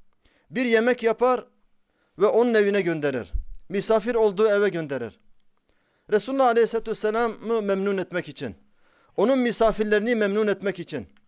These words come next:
ve Hazreti Ayşe tabi onun evinde olduğu için kıskanır. Bu tavır onun çok zoruna gider.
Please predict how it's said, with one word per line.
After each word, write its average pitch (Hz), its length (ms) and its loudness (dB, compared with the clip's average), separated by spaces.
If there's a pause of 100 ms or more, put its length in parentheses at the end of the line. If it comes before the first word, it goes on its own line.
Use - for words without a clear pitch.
(600)
ve 190 80 2
Hazreti 202 480 2
Ayşe 220 540 2 (480)
tabi 214 240 0
onun 233 260 2
evinde 220 360 2
olduğu 208 280 2
için 214 260 -4
kıskanır. 170 540 -4 (880)
Bu 254 200 0
tavır 233 240 4
onun 233 280 2
çok 262 240 -2
zoruna 208 340 0
gider. 151 340 -6